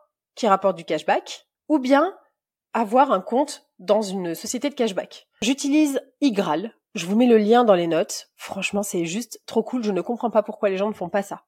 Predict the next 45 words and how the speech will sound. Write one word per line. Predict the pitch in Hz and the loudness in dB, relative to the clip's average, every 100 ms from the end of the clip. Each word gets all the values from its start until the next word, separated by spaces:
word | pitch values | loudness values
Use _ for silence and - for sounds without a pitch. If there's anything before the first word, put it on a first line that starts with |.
| _ | _
Parce | - 208 | -4 -2
qu'en | 220 | 0
fait | 330 277 | -2 -2
le | |
concept | 196 254 233 226 | -4 -4 -4 -4
c'est | - - | -6 -10
que | 165 147 | -8 -8
simplement | - 254 269 208 - | -8 -6 -2 -4 -4
à | |
chaque | 208 269 | -4 -4
fois | 302 | -4
que | - | -4
tu | 208 | 2
vas | |
acheter | 185 208 262 | 2 2 -6
quelque | 240 226 | -6 -6
chose | 214 196 | -4 -2
en | 170 | -2
ligne, | 202 | -4
tu | 254 214 | -4 -2
vas | 190 | -2
récupérer | 208 208 233 | -2 -4 -2
une | 220 | -2
partie | 208 - - | -2 -4 -6
de | 214 | -4
l'argent | 180 196 202 233 _ _ _ | -2 0 -2 -4 _ _ _
que | - | -8
t'auras | 208 202 | -2 0
dépensé, | 190 185 175 - 302 _ _ | 0 -2 -4 -4 -6 _ _
sans | - - 320 | -4 2 4
aucune | 294 294 285 | 2 0 0
contrainte, | 294 - 277 277 - _ | 0 0 -2 -2 -6 _
sans | - - 349 320 | -8 0 2 2
aucun | 285 285 285 269 269 262 | 0 0 0 0 2 4
loup, | 240 294 302 - | 4 2 -2 -4
y | |
a | 226 | 0
pas | 277 | 0
de | 240 | 4
loup | 294 285 | 2 2
derrière, | 220 233 240 - _ | 0 2 0 -2 _
en | 226 | 0
fait, | 220 214 | 0 0
c'est | 226 | -2
simplement | 285 285 254 | -2 0 0